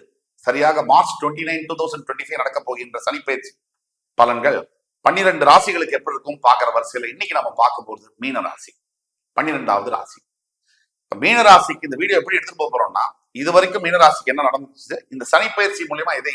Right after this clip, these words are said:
எதிர்பார்க்கலாம், எதை எதிர்பார்க்க கூடாது, அதுக்கு அடுத்தபடியாக அதுக்கு என்ன தீர்வுகள், அதை பத்தி பேச போறோம். நீங்க மீனராசியாக இருந்தாலும், உங்களுடைய friends, families and ரிலேட்டிவ்ஸ்ல யாரு மீனராசியா இருந்தாலும், இந்த வீடியோவை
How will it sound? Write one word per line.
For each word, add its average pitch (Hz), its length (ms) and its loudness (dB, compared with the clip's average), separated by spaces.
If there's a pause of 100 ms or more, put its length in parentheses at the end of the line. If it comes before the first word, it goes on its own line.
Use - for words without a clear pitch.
எதிர்பார்க்கலாம், 180 760 4 (140)
எதை 131 220 -4
எதிர்பார்க்க 143 600 0
கூடாது, 127 340 2 (840)
அதுக்கு 127 200 6
அடுத்தபடியாக 156 560 4 (340)
அதுக்கு 143 240 0
என்ன 226 100 -6 (140)
தீர்வுகள், 220 400 -6 (400)
அதை 120 120 0
பத்தி 123 240 -4
பேச 127 140 -2 (100)
போறோம். 104 240 -8 (800)
நீங்க 226 260 2 (100)
மீனராசியாக 185 680 6
இருந்தாலும், 123 440 2
உங்களுடைய 131 280 -4 (100)
friends, 185 320 2 (180)
families 165 480 2
and 139 140 -8
ரிலேட்டிவ்ஸ்ல 156 500 -6 (160)
யாரு 190 400 10
மீனராசியா 160 500 2
இருந்தாலும், 101 400 -4 (1120)
இந்த 113 180 6
வீடியோவை 202 360 4